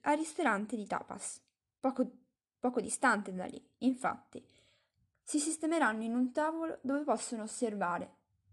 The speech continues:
la camera da letto, o meglio,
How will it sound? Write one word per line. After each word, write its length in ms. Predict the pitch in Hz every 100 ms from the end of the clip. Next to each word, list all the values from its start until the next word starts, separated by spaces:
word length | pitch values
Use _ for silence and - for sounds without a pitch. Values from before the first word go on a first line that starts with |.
| _ _ _
la 180 | - 202
camera 340 | 208 180 180 196
da 80 |
letto, 540 | 208 180 - - 180 - _ _ _ _ _ _ _ _ _ _
o 120 | - 277
meglio, 380 | - - -